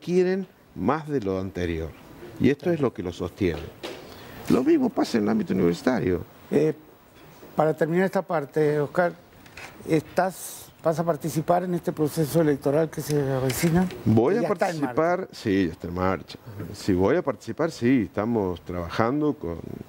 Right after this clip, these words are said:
Speaker 1: un grupo de docentes, eh, no docentes en la universidad, tratando de buscar una tercera alternativa a la polarización que se ha dado, eh, in situ, digamos, ¿no? Desde el rector actual,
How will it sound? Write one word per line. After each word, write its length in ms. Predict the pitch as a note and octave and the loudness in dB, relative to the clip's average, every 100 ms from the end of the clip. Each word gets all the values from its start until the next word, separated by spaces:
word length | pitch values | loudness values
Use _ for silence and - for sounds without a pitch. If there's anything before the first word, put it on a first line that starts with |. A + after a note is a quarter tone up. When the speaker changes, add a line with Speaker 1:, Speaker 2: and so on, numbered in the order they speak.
| - - - - | -20 -20 -10 0
Speaker 1:
un 80 | |
grupo 280 | F#2+ F#2+ F#2 | 2 2 2
de 140 | F2 F2 | 2 0
docentes, 540 | - A2 A2+ - G2 | 0 0 0 -2 -4
eh, 160 | E2+ E2 E2+ - - | -4 -12 -14 -14 -10
no 80 | F2 | -8
docentes 580 | E2+ A#2 B2+ B2+ F2+ E2 E2 | -2 2 2 0 -4 -6 -8
en 100 | F2 | -8
la 60 | F2 | -8
universidad, 640 | E2+ E2 - G2+ C3 D3+ - - - | -6 -4 2 4 4 0 -8 -20 -8
tratando 500 | - G2+ D3 G3 F#3+ | -4 -2 -2 -2 -2
de 300 | A2 G2+ B2 - - - _ | 2 2 2 -2 -16 -20 _
buscar 560 | A2 G2+ - - D3+ F3 | -2 0 0 -2 -2 -2
una 240 | C#3+ G#2+ | -4 -4
tercera 440 | - G2 F2 B2 C#3+ | -4 -6 -2 0 0
alternativa 640 | A2+ F#2+ F#2 - C#3 D#3+ | -2 -4 -4 0 2 2
a 40 | F#2+ | 0
la 100 | E2 | -4
polarización 720 | F2+ E2+ E2 F2 D#2 B2 C#3+ | -6 -6 -6 -6 0 0 0
que 140 | F#2 | -4
se 180 | - F#2 | -4 0
ha 80 | G#2 | 2
dado, 500 | G#2 G#2 A2+ C3+ C3+ _ _ - - - | 2 2 2 0 -2 _ _ -20 -20 -12
eh, 340 | F2+ F2 F2 F2+ | -6 -4 -2 -2
in 60 | F2+ | 2
situ, 320 | G#2 E2 - | 0 0 -6
digamos, 380 | D#2+ D#2+ E2 E2+ | -8 -8 -6 -2
¿no? 240 | A#2 C3+ | 0 0
Desde 360 | F#2 D#2 D#2+ E2 | -4 -8 -6 -6
el 180 | E2 D#2 | -6 -10
rector 520 | - - - G#2+ A#2+ | -10 -12 -2 0 2
actual, 540 | C3 F3+ F3+ F3 F3 | 0 0 0 -2 -6